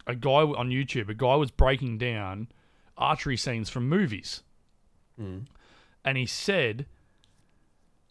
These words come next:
Speaker 1: You can split an arrow, but they need to be carbon to get it to
Speaker 2: Right,
Speaker 1: go
Speaker 2: okay.
Speaker 1: right down the middle. Because if you split wood, the grain does not run all the way down, which means
Speaker 2: Yeah,
Speaker 1: as
Speaker 2: of
Speaker 1: soon as
Speaker 2: course.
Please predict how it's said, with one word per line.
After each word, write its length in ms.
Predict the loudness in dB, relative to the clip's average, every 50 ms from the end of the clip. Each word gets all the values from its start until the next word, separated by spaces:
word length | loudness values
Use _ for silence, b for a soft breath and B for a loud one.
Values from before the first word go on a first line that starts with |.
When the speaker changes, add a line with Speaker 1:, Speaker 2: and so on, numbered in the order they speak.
| -14 -6
Speaker 1:
You 200 | -2 -2 -2 0
can 140 | -2 -2 -4
split 340 | -4 -6 -6 -2 0 0
an 140 | 0 0 0 0
arrow, 480 | 2 2 4 4 4 4 2 0 0
but 160 | 2 0 0 0 -2 -4 -2
they 160 | -2 -2 0
need 320 | 0 0 0 0 0 0 0
to 80 | 0
be 120 | 0 0 2
carbon 560 | 4 4 4 4 4 2 2 2 0 -2 -2 -6 -18 -20 -20 -20 -20 -20 -20 -20 -20 -20 -20 -20 -20 -20 _ _ _ _ _ _ _ _ _ _ _ 0
to 100 | 2 4
get 120 | 4 4
it 100 | 4 2
to 60 | 2
Speaker 2:
Right, 40 | 2
Speaker 1:
go 120 | 4 6 6
Speaker 2:
okay. 120 | 6 6
Speaker 1:
right 160 | 4 4 2
down 140 | 2 0 -2
the 40 | 0
middle. 200 | 0 0 2 2
Because 320 | 2 0 2 0 -2 -2 -2
if 220 | -4 -4 -4 -2 -2
you 140 | -2 0
split 400 | 0 -2 -6 -4 -2 -2 -2 -2
wood, 420 | -2 0 4 4 6 4 4 2 -4 b b b b b b b b -8
the 60 | -6
grain 460 | 0 4 4 6 6 4 4 2 2
does 200 | 2 0 0 2
not 240 | 4 4 4 4 2 2
run 220 | 2 2 2 2
all 240 | 0 2 2 4 4
the 80 | 4
way 240 | 4 4 4 2 2
down, 300 | 2 2 2 0 0 -4 -8 -16 _ _ B B B B B B -6
which 180 | -6 -4 -2
means 200 | -2 -2 0 0
Speaker 2:
Yeah, 60 | 0 0
Speaker 1:
as 20 |
Speaker 2:
of 40 | 0
Speaker 1:
soon 100 | 2 2 2 2
as 80 |
Speaker 2:
course. 20 | 2